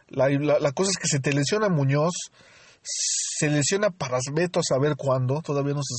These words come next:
sabe, es una lesión de retina, parece ser que por lo menos se perderá dos semanas de actividad y eso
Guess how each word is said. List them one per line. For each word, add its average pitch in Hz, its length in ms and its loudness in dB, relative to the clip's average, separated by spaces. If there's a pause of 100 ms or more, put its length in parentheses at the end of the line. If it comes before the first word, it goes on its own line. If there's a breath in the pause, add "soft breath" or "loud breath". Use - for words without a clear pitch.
(100)
sabe, 135 280 0 (500 loud breath)
es 151 160 0
una 165 160 2
lesión 147 380 2
de 156 100 2
retina, 139 580 0
parece 139 360 0
ser 143 180 -2
que 135 120 -6
por 135 320 0
lo 127 160 2
menos 156 540 -2 (600 loud breath)
se 147 180 -2
perderá 139 460 2
dos 156 300 2
semanas 151 400 0
de 139 60 0
actividad 127 500 0
y 147 80 2
eso 143 400 0